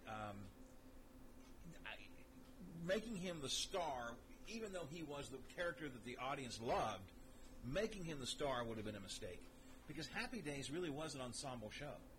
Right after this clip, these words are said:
I mean, you know, it was, uh, Ron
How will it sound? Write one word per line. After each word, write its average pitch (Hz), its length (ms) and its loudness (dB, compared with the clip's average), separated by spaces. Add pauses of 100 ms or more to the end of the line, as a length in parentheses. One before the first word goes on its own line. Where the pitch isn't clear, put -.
(1080)
I 123 40 -2
mean, 120 220 -2 (440)
you 147 80 2
know, 104 220 -4
it 113 100 -4
was, 135 480 0 (340)
uh, 101 60 -2 (240)
Ron 113 240 0